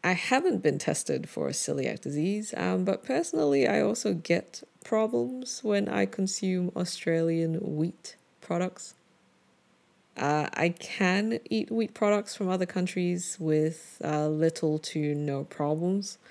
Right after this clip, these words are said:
I'm still mindful, uh, of the amount of gluten I consume, uh, but I sometimes eat bread, pasta,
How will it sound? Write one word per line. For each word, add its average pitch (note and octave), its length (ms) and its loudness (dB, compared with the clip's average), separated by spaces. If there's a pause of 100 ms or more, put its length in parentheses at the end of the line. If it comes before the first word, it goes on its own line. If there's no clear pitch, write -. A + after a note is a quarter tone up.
(460)
I'm D#3+ 120 0
still B3+ 480 4
mindful, A3 760 2 (260)
uh, A3+ 280 2
of G#3 180 0
the G#3 120 0
amount G3+ 260 0
of G3 100 -6
gluten F#3 280 0
I F3 120 -2
consume, E3 920 -2
uh, D#3 320 -2
but D#3 260 0
I D#3+ 120 2
sometimes D#3+ 500 -2
eat D#3+ 180 -4
bread, D3+ 460 2 (540)
pasta, D3+ 840 -2